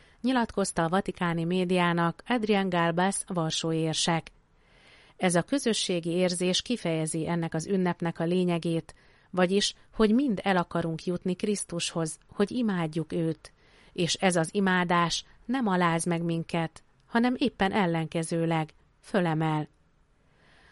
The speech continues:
A Három Királyok felvonulást kétezer-nyolc óta rendezik meg minden évben Lengyelországban. Gyermekek és felnőttek alkotják a menetet,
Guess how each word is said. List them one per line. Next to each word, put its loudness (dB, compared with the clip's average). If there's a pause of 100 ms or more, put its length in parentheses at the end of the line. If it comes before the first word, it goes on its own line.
(160)
A 4
Három 0
Királyok 0
felvonulást 0
kétezer-nyolc 0
óta -2
rendezik 0
meg -2
minden 0
évben 0
Lengyelországban. 0 (760)
Gyermekek 2
és -2
felnőttek -2
alkotják -2
a 0
menetet, 0